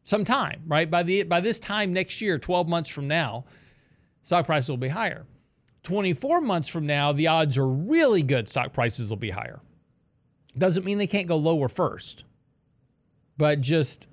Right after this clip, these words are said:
statistically speaking, odds are, are very good that stock prices will be higher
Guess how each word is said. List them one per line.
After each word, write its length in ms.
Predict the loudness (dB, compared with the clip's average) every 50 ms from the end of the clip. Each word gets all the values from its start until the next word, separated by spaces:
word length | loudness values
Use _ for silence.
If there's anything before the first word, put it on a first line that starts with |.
| _ _
statistically 760 | _ -10 -4 -2 -2 -2 0 2 2 2 2 -2 -4 -4 -4 -4
speaking, 540 | -4 -4 -4 -4 -4 -2 -2 -4 -4 -6 -4
odds 360 | -4 -2 0 0 0 -2 -2
are, 220 | -2 -2 -2 -4 -8 -12 _ _ _ -8 -4
are 100 | -4 -4
very 420 | -4 -2 0 2 4 4 4 4 2
good 300 | 0 0 -2 -2 -4 -6
that 120 | -8 -8
stock 260 | -4 -4 -4 -4 -2
prices 320 | -2 -2 -2 -2 -4 -6 -8
will 80 | -8
be 140 | -6 -6 -4
higher 360 | -2 0 0 0 0 0 -2